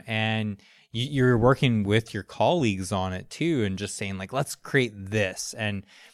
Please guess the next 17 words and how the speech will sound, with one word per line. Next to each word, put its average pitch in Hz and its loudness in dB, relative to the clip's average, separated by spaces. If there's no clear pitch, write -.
it, 120 -6
it 147 -4
was 135 2
almost 151 2
like 123 2
a, 104 0
gave 135 2
you 151 4
the 127 2
ability 104 2
to 98 -2
just - -4
try 123 2
something 107 -6
different. 92 -6
There 104 0
was 98 -4